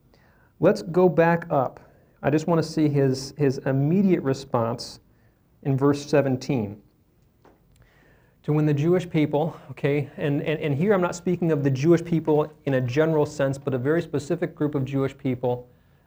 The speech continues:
uh, the Jewish religious authority and leaders, those that were, uh,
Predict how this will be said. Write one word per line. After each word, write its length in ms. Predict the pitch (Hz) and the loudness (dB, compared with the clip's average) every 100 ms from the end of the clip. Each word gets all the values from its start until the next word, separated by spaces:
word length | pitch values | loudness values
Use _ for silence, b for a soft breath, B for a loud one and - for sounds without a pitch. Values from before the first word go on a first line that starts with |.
| b - | b -6
uh, 160 | 123 | -4
the 120 | 123 | -2
Jewish 380 | 120 147 156 151 | -2 0 0 0
religious 380 | 135 147 143 139 | 0 0 0 -6
authority 720 | 131 - 156 156 156 147 147 - | -10 -6 0 2 2 0 -2 -2
and 200 | 127 139 | 0 2
leaders, 520 | 156 143 139 139 - - | 4 4 2 -2 -14 0
those 260 | 143 139 139 | 2 2 0
that 160 | 151 | -2
were, 280 | 131 131 - - 185 | 2 0 -2 -8 0
uh, 380 | 123 117 120 | 2 2 -4